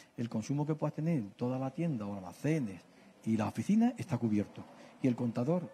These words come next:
exterior de los de red se queda a cero. Se queda a cero.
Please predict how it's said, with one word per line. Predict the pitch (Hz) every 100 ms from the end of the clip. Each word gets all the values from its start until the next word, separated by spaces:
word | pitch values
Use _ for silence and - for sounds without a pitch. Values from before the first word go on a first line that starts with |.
| -
exterior | 110 - 101 113 165
de | 170
los | 123 104
de | 113
red | 139 233 -
se | - 110
queda | 110
a | 104
cero. | - 101 90 - - - - - - 277 - - - - -
Se | - 107
queda | 110 92
a |
cero. | 85 82